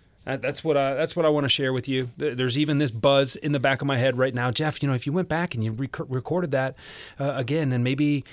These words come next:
maybe it could be a little bit better." No, here's where I am. This is my own lesson. We continue to run into these things throughout our career. That's what shows us that we're growing. That's, I'm sorry, that's what shows us that we have grown,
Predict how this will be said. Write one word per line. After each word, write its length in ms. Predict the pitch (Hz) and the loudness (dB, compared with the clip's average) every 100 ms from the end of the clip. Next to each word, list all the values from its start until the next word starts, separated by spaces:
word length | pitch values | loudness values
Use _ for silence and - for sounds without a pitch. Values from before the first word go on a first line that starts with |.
| - - | -14 -4
maybe 280 | 117 151 | 0 0
it 60 | 160 | 0
could 120 | 156 | 0
be 120 | 151 | 2
a 60 | 156 | 2
little 180 | 151 147 | 2 0
bit 120 | 151 | -2
better." 140 | 156 | -2
No, 300 | 131 151 104 - | -4 -2 -2 -6
here's 340 | - - 170 170 | -14 -4 -2 2
where 140 | 156 | 2
I 100 | 143 | 4
am. 240 | 156 101 - _ _ - | 2 -2 -8 _ _ -10
This 180 | 143 | -6
is 80 | 139 | -2
my 160 | 139 139 | 0 2
own 160 | 151 | 2
lesson. 420 | 135 123 - 165 - _ _ _ _ _ _ _ _ | 2 0 -2 -4 -8 _ _ _ _ _ _ _ _
We 60 | 151 | -4
continue 540 | 147 123 - 147 147 | -2 -2 0 2 0
to 140 | 147 156 | 0 0
run 220 | 151 139 | 0 2
into 240 | 135 139 | 0 0
these 220 | 139 139 | 0 -2
things 280 | - 143 135 | -2 -2 -2
throughout 320 | - 127 127 | -2 0 2
our 100 | 135 | 2
career. 380 | 131 127 120 143 | 0 -2 0 2
That's 240 | 135 143 - | 2 0 0
what 160 | 156 | -2
shows 420 | - - 139 151 | 0 0 0 2
us 160 | 156 139 | 0 0
that 200 | 147 139 | 2 0
we're 200 | 135 135 | 0 -2
growing. 680 | 117 117 123 127 156 185 180 _ - - - | 0 0 2 2 -2 -4 -8 _ -20 -20 -8
That's, 200 | 139 - | -6 -4
I'm 160 | 143 156 | -2 0
sorry, 220 | 165 117 - - | 2 2 0 0
that's 240 | 175 180 | 0 2
what 120 | 196 | 2
shows 400 | - - 180 214 | 2 4 4 4
us 120 | 226 - | 2 2
that 160 | 180 | 2
we 140 | 165 156 | 4 2
have 200 | 165 120 | 0 0
grown, 680 | 123 143 127 104 147 185 | 2 2 2 2 0 0